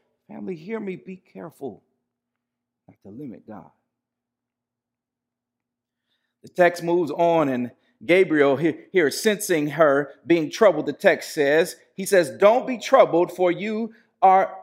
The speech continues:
favored by the Lord." Now, this is where the text gets a bit more crazier, and I need y'all to imagine this conversation with me. Put your thinking caps on. Go there with me a little bit longer. Again,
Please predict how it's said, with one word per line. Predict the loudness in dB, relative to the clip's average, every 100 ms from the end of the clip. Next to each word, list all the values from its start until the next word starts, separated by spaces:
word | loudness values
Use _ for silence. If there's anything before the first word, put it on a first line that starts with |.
| -20 -2
favored | 4 4 4 0 4
by | 4
the | 4
Lord." | 2 2 2 0
Now, | 2 2 2 -2 _
this | 0 0 0
is | -4
where | 2 2
the | 2
text | 2 2 0 -2
gets | -2 -2 4
a | 4
bit | 4 -4 -2
more | 0 0
crazier, | 2 2 2 2 0
and | 0 0
I | 0
need | -2 -2
y'all | 0 2
to | 0 -4
imagine | -2 -2 -2 -6
this | -10
conversation | -2 -2 0 -2 -2 -4 -4 -4
with | -4
me. | -6 -6
Put | -6 -4
your | -6
thinking | -6 -10 -10
caps | -4 -2 -2 -6
on. | -6 -2
Go | -2 0
there | -2 -2
with | -2 -4 -6
me | -10 -12 -8
a | -2
little | 2 2
bit | 2 0
longer. | 2 2 2 0 0 -6 -10
Again, | -4 0 2 0 -2